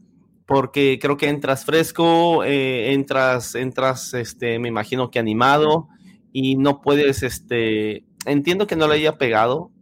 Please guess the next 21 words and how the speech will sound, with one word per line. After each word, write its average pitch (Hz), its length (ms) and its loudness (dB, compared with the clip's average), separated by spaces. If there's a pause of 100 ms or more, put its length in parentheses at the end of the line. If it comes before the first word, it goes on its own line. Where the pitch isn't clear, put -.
(240)
porque 120 340 -2
Vela 127 280 2
no 131 80 2
hace 127 180 -2
nada 120 300 2
con 113 140 -6
el 107 140 -4
pie 113 160 -2
derecho, 110 540 -2 (320)
lo 107 160 -10
cual 113 420 0 (180)
no 117 160 -2
entiendo 113 380 -2
por - 160 -6
qué, 117 100 0
pero 104 200 -2
bueno, 107 280 0 (220)
eres 117 320 2
what 113 160 2
it 110 140 0
is. 120 260 -2